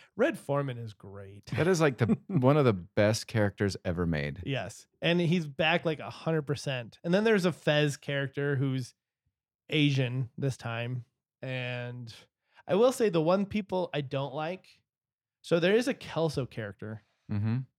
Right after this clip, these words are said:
Speaker 1: but there is also kind of, like, another Kelso character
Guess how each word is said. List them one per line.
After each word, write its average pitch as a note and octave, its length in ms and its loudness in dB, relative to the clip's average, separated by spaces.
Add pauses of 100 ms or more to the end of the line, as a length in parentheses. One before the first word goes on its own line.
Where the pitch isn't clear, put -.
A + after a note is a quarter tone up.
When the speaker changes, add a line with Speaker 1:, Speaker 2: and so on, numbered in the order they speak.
(120)
Speaker 1:
but D3+ 260 2
there D#3 140 2
is D#3+ 160 -2
also F3+ 640 2
kind - 280 -4
of, D#3+ 100 2
like, D3+ 200 -2
another C3+ 480 -2
Kelso F#3+ 480 -2
character G#3 560 -4